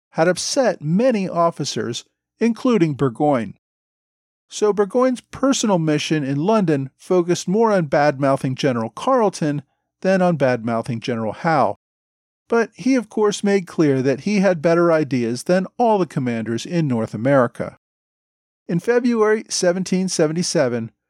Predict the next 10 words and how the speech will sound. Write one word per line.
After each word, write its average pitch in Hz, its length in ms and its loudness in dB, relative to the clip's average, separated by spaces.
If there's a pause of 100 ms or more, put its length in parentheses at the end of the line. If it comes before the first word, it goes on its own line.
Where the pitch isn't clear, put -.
(200)
Burgoyne 208 460 2
drafted 170 520 0
a 147 140 0
memorandum 131 880 0 (380)
called 135 360 0 (300)
"Thoughts 208 480 0
for - 180 -2
Conducting 185 640 0
the 185 100 2
War 131 480 0